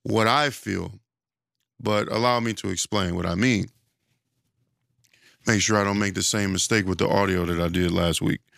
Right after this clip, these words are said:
But anyway, man, the, when I was coming up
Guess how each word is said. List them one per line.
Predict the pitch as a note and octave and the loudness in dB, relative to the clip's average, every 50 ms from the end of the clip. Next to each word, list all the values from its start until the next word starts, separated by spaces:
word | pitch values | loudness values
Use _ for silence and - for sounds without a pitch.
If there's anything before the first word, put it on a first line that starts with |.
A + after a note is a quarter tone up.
| - - _ _ - | -20 -20 _ _ -2
But | - D3 | 0 2
anyway, | E3+ G3 F3+ D3+ C3+ B2 A#2 | 2 4 4 4 4 4 2
man, | A2 A2 A2 G#2+ G#2+ G#2+ G#2+ G#2+ - _ _ _ _ _ _ _ _ _ _ _ _ _ _ _ _ _ _ _ _ _ _ _ | 2 2 2 2 0 0 -2 -6 -10 _ _ _ _ _ _ _ _ _ _ _ _ _ _ _ _ _ _ _ _ _ _ _
the, | - A2 G#2 B2 C#3 D3 D3 C#3 C3+ C3 B2+ - _ _ _ _ _ _ _ _ _ _ _ _ _ _ _ _ _ _ _ _ _ _ _ _ _ _ _ _ _ _ _ _ | -8 -4 0 2 4 4 4 2 2 0 -2 -6 _ _ _ _ _ _ _ _ _ _ _ _ _ _ _ _ _ _ _ _ _ _ _ _ _ _ _ _ _ _ _ _
when | - C3+ D3 | 2 2 4
I | F3 G3+ | 4 2
was | A3+ A#3 - | 2 0 0
coming | - G3+ F3+ E3 D#3 C#3+ | 0 0 0 2 2 2
up | C3+ B2+ B2 - | 2 2 0 -2